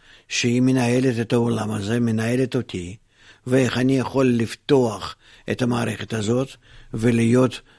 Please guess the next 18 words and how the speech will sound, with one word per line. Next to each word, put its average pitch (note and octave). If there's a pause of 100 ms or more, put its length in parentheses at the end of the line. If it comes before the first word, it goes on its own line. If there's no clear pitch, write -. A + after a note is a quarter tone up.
(200)
בג-, A2
ב-, A#2
ב-, A#2
ביחס A#2+
ישיר, C3+ (580)
אה, G#2
קצר, A#2+
בוא A#2
נגיד B2+
כך, C3 (580)
אה, A#2
הדדי, A2+ (400)
עם B2
הבורא B2
שלי. G3 (1300)
זה B2+
מה F3
שנותנת F3